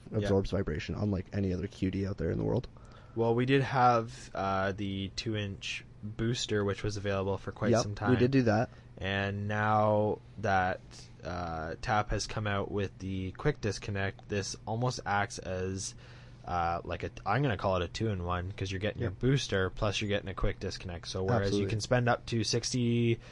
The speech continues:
Speaker 1: seventy dollars for a quick disconnect,
Speaker 2: Yeah.
Speaker 1: you're getting this and your booster and
Speaker 2: For a
Speaker 1: around
Speaker 2: great price.
Speaker 1: forty-five ninety-nine.
Speaker 2: Great price. But yeah, so that's on my Hoyt, seventy pounds, R X one,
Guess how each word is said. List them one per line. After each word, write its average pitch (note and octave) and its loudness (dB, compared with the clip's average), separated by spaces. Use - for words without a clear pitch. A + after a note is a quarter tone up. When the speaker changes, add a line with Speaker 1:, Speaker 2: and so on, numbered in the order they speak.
Speaker 1:
seventy D3 6
dollars C#3 10
for A#2 2
a G#2 -2
quick C3+ 2
disconnect, A2+ -2
Speaker 2:
Yeah. C3 6
Speaker 1:
you're A#2 2
getting C3 6
this B2 4
and B2+ 6
your A#2 6
booster G#2+ 4
and G#2+ 0
Speaker 2:
For B2 10
a A2 8
Speaker 1:
around G#2+ 6
Speaker 2:
great A2+ 6
price. A#2+ 6
Speaker 1:
forty-five A#2 6
ninety-nine. A#2 2
Speaker 2:
Great A#2 4
price. G2+ -2
But B2+ 8
yeah, A#2+ 10
so A2 0
that's A2+ 4
on A2 6
my A2 6
Hoyt, A2+ 4
seventy A#2+ 6
pounds, A2 6
R G#2+ 2
X - -2
one, G#2 4